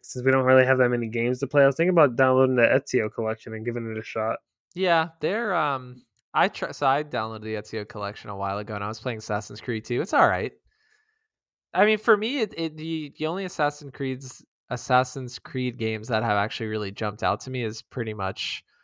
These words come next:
Speaker 2: I would say that Origins, Odyssey, and Valhalla are interesting, but the only one I've actually played all the way through is Black Flag,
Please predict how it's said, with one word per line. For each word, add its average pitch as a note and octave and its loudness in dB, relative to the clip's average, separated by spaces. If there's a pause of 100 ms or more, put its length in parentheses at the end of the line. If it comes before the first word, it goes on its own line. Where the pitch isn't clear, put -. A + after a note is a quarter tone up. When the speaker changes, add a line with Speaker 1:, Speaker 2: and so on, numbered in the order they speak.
(640)
Speaker 2:
I C3 2
would C#3+ 2
say D#3 2
that C3+ 0
Origins, D#3+ -4
Odyssey, C#3 0
and C3+ -8
Valhalla A#2+ -2
are A2 -2
interesting, G#2+ -12
but A2+ -10
the A#2+ -6
only C3 -4
one C3 -4
I've A2+ -2
actually A2 -2
played G#2+ -4
all G2+ -2
the F#2+ -6
way G2 -4
through G#2 -4
is E2 -10
Black F#2 -2
Flag, F#2+ -4